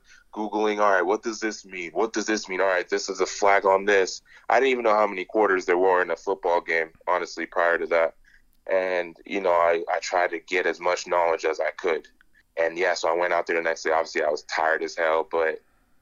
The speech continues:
I was excited. I was, I was ready to, at least with the little knowledge I had, to go out there and not look completely like I didn't know what I was doing.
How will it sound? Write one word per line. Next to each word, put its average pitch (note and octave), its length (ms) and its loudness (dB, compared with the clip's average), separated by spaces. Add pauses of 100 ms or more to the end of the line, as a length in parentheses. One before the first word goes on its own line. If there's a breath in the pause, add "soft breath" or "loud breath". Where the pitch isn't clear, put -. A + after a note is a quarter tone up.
I F2+ 80 2
was F2 100 -2
excited. E2 540 -2 (260)
I E2 160 0
was, E2+ 340 -6
I D#2+ 120 0
was D#2+ 240 -4
ready E2+ 280 -2 (120)
to, D#2+ 300 -4
at D#2 120 -6
least F2+ 380 -12 (400 soft breath)
with F2+ 160 -4
the F2 60 -2
little F#2 260 0
knowledge F2 360 0
I E2 140 2
had, E2+ 360 0
to E2 80 -12
go E2+ 180 -2
out E2 220 0
there E2 240 0
and D#2+ 100 -6
not E2+ 200 0
look F2 180 -8
completely F2 480 -10
like E2+ 200 -2
I A#2+ 120 0
didn't G#2+ 260 -4
know G2 140 2
what G2+ 140 4
I F#2 120 6
was F2+ 200 0
doing. F#2 340 -4